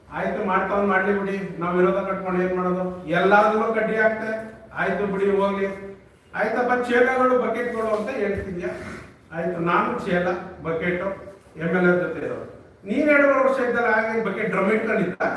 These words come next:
ಇಲ್ಲ ಅಂದ್ರೆ ಕಂಟೈನರ್ ಇಟ್ಕೊಂಡಿದ್ದ? ನಾನು ಇವತ್ತು ಬಹಿರಂಗವಾಗಿ ಹೇಳ್ತಾ ಇದ್ದೀನಿ ಒಂದು ಮಾತನ್ನ, ನಾನು ಒಬ್ಬ ಟಿ ಎ ಪಿ ಸಿ ಎಂ ಎಸ್ ನಿರ್ದೇಶಕನಾಗಿ ಜವಾಬ್ದಾರಿ ಸ್ಥಾನದಲ್ಲಿ ಇದ್ದು ಹೇಳ್ತಾ ಇದ್ದೀನಿ. ನಾನು ಎಮ್ ಎಲ್ ಎ ಅವ್ರ ಜೊತೆ ಇರ್ಬೋದು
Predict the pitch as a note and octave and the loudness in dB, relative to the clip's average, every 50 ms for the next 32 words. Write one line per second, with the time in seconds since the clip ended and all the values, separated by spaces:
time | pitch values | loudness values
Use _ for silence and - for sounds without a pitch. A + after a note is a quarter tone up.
0 | - - - - - - - - _ _ _ _ _ _ _ _ _ _ _ _ | -6 -10 -12 -16 -20 -20 -20 -20 _ _ _ _ _ _ _ _ _ _ _ _
1 | _ F#3+ F#3+ G#3 A3+ A3+ A3 A3 A3 A3 A3 A3+ A3 G3 F#3 F#3+ G3+ F#3+ A3+ A#3 | _ -4 0 4 6 6 6 4 4 2 4 4 2 2 2 2 2 2 4 2
2 | A#3 A#3 A#3+ A#3+ - A3+ - F#3+ F3 F3 E3+ E3 - - - - - - - - | 4 4 2 2 2 0 0 0 0 0 0 0 -2 -2 -2 -4 -8 -10 -14 -18
3 | - - - _ _ _ _ _ _ - _ _ - - - - - - - _ | -20 -20 -20 _ _ _ _ _ _ -20 _ _ -20 -20 -20 -20 -20 -20 -20 _
4 | _ - C#3 C#3+ D3+ F3+ F#3+ G3 G3+ G3 G3+ G3+ G3+ G3+ G3+ G#3 F3+ F3+ F#3 F#3 | _ -10 -4 -2 0 2 4 4 4 4 4 4 2 2 0 -2 0 2 2 4
5 | G3 G3+ G3+ G3+ G3+ G3 G3 G3 G3 F#3+ F#3+ G3 F#3+ F#3+ F#3+ F#3+ F#3+ F#3 F#3 F#3 | 6 6 4 6 4 2 2 2 0 0 0 0 0 0 -2 -2 -2 -2 -2 0
6 | F3+ F3+ F3+ F3+ F3+ F3+ F3 D3 C#3 - - - - - - - - - - - | 0 0 0 0 -2 -4 -6 -6 -6 -8 -12 -16 -18 -18 -20 -20 -20 -20 -16 -12
7 | D#3+ E3 F3 F3+ F#3 F3+ F3+ F3+ F3+ F3+ F#3 F3+ F#3 F#3+ F#3+ G3 F#3+ F#3 F3+ F3 | -8 -6 -2 -2 -2 0 0 -2 -2 -4 -4 -4 -2 -2 -2 -4 -6 -6 -4 -4
8 | F3+ F3+ F3+ F3+ F3 E3+ D#3+ E3 E3 E3+ F#3 F#3 - F#3+ F#3 F3+ F3+ F3+ F3+ E3+ | -2 -2 -2 -2 -2 -2 -4 -4 -2 -4 -4 -4 -4 -6 -4 -2 -2 -2 -2 -2
9 | E3+ E3 D#3+ E3 E3+ E3+ F3+ F3 F3+ F3+ F3 E3 E3 E3 E3 D#3+ E3 D#3+ D#3+ D#3+ | -2 -2 -2 0 -2 -2 -2 -2 -2 -2 -4 -4 -4 -4 -4 -4 -6 -6 -6 -8
10 | D#3 D3+ D3+ D#3 D3 C3+ - - C#3 - - - - - - - - - - - | -8 -8 -8 -8 -8 -8 -8 -10 -10 -12 -14 -16 -18 -20 -20 -20 -20 -20 -20 -20
11 | - - - C#3+ D#3 E3 E3+ E3+ F3 F3+ F3+ F#3 F#3 F#3+ F#3+ F3+ F3+ F#3 F3+ F3+ | -20 -12 -8 -2 0 2 2 4 4 4 4 4 4 4 2 2 0 -2 -2 -4
12 | F#3 F3 E3 E3 E3 E3+ E3+ E3 E3 - - - | -2 -2 -2 -2 -2 0 0 -2 -2 -2 -4 -8